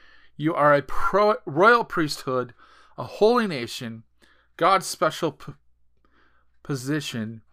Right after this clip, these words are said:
that you may declare the praises of him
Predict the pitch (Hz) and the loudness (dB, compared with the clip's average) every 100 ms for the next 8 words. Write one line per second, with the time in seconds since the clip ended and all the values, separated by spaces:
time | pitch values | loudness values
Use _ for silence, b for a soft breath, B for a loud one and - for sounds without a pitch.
0 | b b b 147 185 170 175 175 147 147 | b b b -6 -4 -2 0 0 0 -4
1 | - 180 202 208 202 185 - - 180 175 | -4 2 4 4 2 -2 -4 -2 0 0
2 | 180 147 - 143 - 156 139 | -4 -4 -6 -8 -10 -8 -8